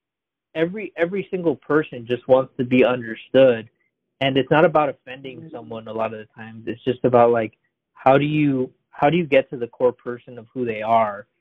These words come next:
Speaker 1: so that that way a dialogue can start and everybody can go ahead? Because it doesn't, it doesn't matter how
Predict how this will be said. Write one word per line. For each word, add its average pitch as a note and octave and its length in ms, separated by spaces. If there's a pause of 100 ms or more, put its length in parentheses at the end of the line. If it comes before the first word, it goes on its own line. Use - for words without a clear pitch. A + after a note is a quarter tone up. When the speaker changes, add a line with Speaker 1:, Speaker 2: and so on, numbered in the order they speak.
(240)
Speaker 1:
so C#3+ 80
that B2+ 180
that B2+ 180
way C3 140
a A#2+ 40
dialogue A#2+ 600
can A2+ 220
start A2+ 400
and A#2+ 120
everybody A#2+ 320
can A#2 160
go A#2 200
ahead? A2+ 360 (420)
Because C#3+ 440 (100)
it C#3 60
doesn't, D#3+ 380
it C3+ 80
doesn't D3+ 220
matter C3+ 260
how B2+ 260